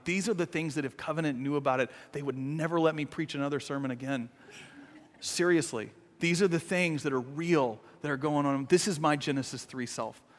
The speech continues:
It was incredible. It was amazing in this room. And then after we all spent a, a, a number of minutes doing that, then he said, "Now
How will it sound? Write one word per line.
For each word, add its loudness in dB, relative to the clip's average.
It 2
was 2
incredible. -2
It 6
was 2
amazing 2
in -2
this -6
room. -8
And 0
then 6
after 6
we 6
all 8
spent 0
a, -2
a, -4
a 4
number 4
of 4
minutes 0
doing -2
that, 2
then 4
he 6
said, 4
"Now 8